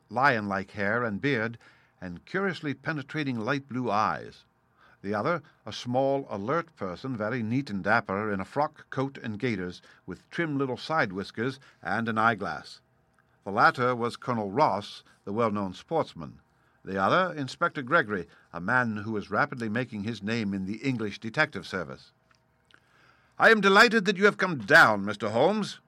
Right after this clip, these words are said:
said the colonel. "The inspector here has done all that could possibly be suggested,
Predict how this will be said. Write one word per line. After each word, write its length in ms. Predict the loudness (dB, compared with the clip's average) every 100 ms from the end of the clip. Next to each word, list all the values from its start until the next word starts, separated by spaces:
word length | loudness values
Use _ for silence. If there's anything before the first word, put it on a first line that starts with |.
| _ _
said 200 | -8 -8
the 60 |
colonel. 400 | -6 -6 -6 -10 -16 _ _ _ _ _ _ _ -2
"The 60 |
inspector 440 | -2 6 6 6 0
here 140 | 2
has 200 | 0 0
done 240 | 2 2
all 320 | 0 2 4 4
that 140 | 0
could 180 | -4 -4
possibly 400 | 0 0 0 -4
be 160 | -2 -4
suggested, 640 | -4 4 4 4 -4